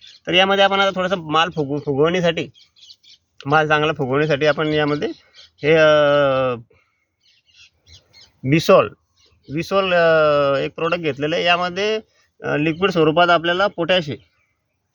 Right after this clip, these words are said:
पोटॅशियम, पोटॅश आहे याच्यात लिक्विड स्वरूपात, पोटॅश आहे आणि सल्फरचंही थोडंफार प्रमाण आहे यामध्ये. तर आपल्याला हे जर घेतलं, तर तुमचा माल वगैरे फुगवण्यास चांगली मदत होईल. तर तुम्हाला समजा हे जर असं जर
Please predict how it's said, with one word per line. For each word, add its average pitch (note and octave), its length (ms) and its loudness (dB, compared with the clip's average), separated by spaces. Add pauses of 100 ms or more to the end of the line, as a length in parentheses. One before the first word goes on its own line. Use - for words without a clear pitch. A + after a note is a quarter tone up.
(600)
पोटॅशियम, D3 500 0
पोटॅश D3 380 0
आहे D3 100 -2
याच्यात D3 180 -2
लिक्विड C#3+ 300 -4
स्वरूपात, B2+ 320 -2
पोटॅश C#3+ 340 -4
आहे F3 100 0
आणि D3+ 220 0
सल्फरचंही E3+ 500 -2
थोडंफार D3 300 2
प्रमाण C3+ 300 0
आहे A#2 140 0
यामध्ये. A2+ 320 -4 (360)
तर D#3+ 80 -2
आपल्याला E3 320 0
हे E3 220 0
जर F3+ 120 2
घेतलं, D#3+ 320 -2
तर D#3+ 40 -4
तुमचा E3+ 200 -2
माल D#3+ 240 4
वगैरे E3+ 240 -2
फुगवण्यास D3+ 380 -2 (480)
चांगली F#3 220 0
मदत C#3+ 280 2
होईल. A#2 160 -10 (640)
तर D3+ 100 -4
तुम्हाला F3 880 2
समजा F3 200 -4
हे E3 160 -2
जर F3 140 -2
असं F3 260 -4
जर E3+ 340 -2